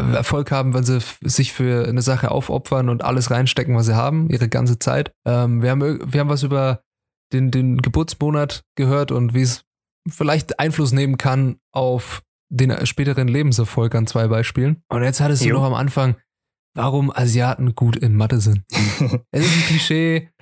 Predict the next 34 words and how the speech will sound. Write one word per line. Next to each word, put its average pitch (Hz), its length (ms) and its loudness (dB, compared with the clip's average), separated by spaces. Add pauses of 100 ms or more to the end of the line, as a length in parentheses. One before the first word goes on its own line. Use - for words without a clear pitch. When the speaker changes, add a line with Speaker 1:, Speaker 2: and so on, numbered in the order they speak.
(160)
Speaker 1:
es 135 140 0
ist 147 300 -2 (220)
tatsächlich 143 500 -2 (140)
ein 135 120 2
Klischee, 139 320 0
das 127 240 -2
sehr 131 340 0
oft - 280 -6
noch, 123 260 -2 (500)
ähm, 120 460 0
vorherrscht 139 560 -2
bei 127 140 -2
Leuten. 123 420 0 (540)
Und 120 500 0 (340)
leider 135 340 -2
Gottes 139 360 -2
stimmt 165 300 0
es 117 180 -2 (140)
manchmal 117 440 0
auch 117 180 0
sehr. 135 340 -2 (560)
Aber, 127 500 0
ähm, 120 380 2 (640)
ja, 151 120 2
wieso, 143 380 0
wieso 135 240 0
sind 175 320 -2
Asiaten 131 400 0
gute 120 160 0
Mathe? 113 360 2 (140)
Wieso 123 180 2
sagt 120 280 0
er 117 60 0
sowas? 107 300 2